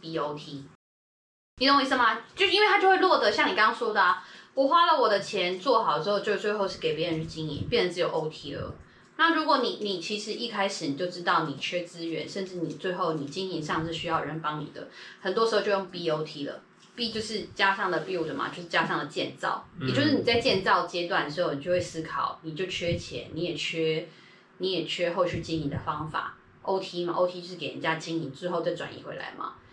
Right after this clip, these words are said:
Speaker 1: 所以很多时候，如果说他比较早就是想要引进民间来，来投资、参与、协助经营的话，他会是B O T的形式。那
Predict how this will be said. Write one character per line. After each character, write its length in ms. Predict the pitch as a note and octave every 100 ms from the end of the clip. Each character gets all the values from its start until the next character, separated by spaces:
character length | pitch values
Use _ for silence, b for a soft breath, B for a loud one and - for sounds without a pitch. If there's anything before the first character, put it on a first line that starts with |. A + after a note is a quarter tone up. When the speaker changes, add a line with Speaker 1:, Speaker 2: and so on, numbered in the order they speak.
| B -
Speaker 1:
所 140 | B3+
以 220 | C4 A#3
很 160 | - G#3
多 180 | A#3 C#4
时 120 | -
候， 260 | - B3 G#3
如 240 | G#3+ C4+
果 160 | C4+ G3+
说 220 | F3+ A3
他 200 | G#3+ G#3+
比 140 | F#3+
较 200 | D3+ G3
早 200 | - C#3
就 200 | - G3
是 160 | F3 F3+
想 260 | - D3 F3
要 100 | E3+
引 220 | D#3 C#3+
进 240 | G3+ F3
民 260 | D3 C#3+ D3+
间 300 | E3+ E3 D#3+
来， 380 | C#3 C3+ C#3 - B B - F3+
来 280 | D#3 D3 D3+
投 280 | - E3
资、 300 | E3 - E3
参 400 | E3+ - E3+ F3
与、 100 | D3+
协 220 | - D#3+ D#3
助 140 | F#3+
经 240 | D#3+ E3
营 60 | C#3+
的 80 | C#3
话， 320 | - D#3 -
他 140 | G3+
会 100 | G3+
是 120 | F#3+ F3
B 240 | D#3+ D#3
O 100 | D3+
T 160 | D3+ C#3+
的 80 |
形 160 | - -
式。 260 | - - - - _ _ _ _ _ _ _
那 320 | C4+ C#4 -